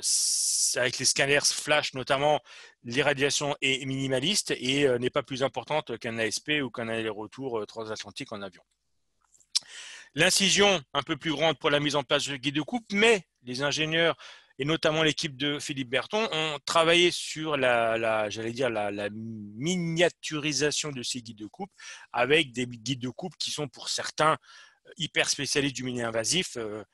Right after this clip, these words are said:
quasiment inexistants, tout en prés-, en, en, en préservant les trois objectifs dont je vous ai parlé tout à l'heure, à savoir la, la précision et la sécurité. Alors, il y a un temps de fabrication qui est relativement incompressible, c'est évident. Il faut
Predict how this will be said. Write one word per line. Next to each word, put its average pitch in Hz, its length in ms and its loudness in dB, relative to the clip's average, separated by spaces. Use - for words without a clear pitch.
quasiment 131 500 -2
inexistants, 156 800 0
tout 202 200 -6
en 143 100 0
prés-, 127 320 -8
en, - 60 -6
en, 113 720 -4
en 123 100 -4
préservant 123 440 2
les 127 100 0
trois 127 260 -4
objectifs 131 460 -2
dont 131 120 -6
je 113 100 -8
vous 127 60 -2
ai 127 80 -2
parlé 120 280 0
tout - 180 -12
à 107 60 -8
l'heure, 131 180 2
à 117 40 -6
savoir 117 200 -2
la, 110 140 -2
la 117 60 -4
précision 120 460 -4
et 131 40 -4
la 113 80 -4
sécurité. - 520 -10
Alors, 104 60 -8
il 117 40 2
y - 20 2
a 139 60 4
un 151 60 2
temps 160 140 2
de - 60 -6
fabrication 151 600 2
qui - 120 -4
est 123 40 0
relativement 127 400 0
incompressible, 127 600 -4
c'est - 180 -8
évident. 123 440 0
Il 139 60 -4
faut 113 240 -10